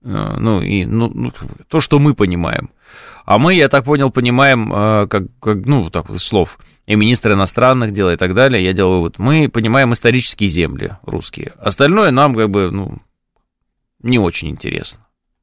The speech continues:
А вот исторические земли русские мы очень сильно понимаем и, и понимаем, почему их нужно нам вернуть обязательно.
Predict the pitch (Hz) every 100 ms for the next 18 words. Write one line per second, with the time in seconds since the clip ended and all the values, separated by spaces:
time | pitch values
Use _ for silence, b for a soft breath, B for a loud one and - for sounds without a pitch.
0 | - 98 98 - - 120 127 110 - 117
1 | 165 165 104 92 - 95 87 117 101 -
2 | 101 87 92 95 123 135 87 - - 87
3 | 90 104 95 - - 95 101 B B B
4 | _ 101 - 101 95 92 92 82 73 -
5 | - - 95 - -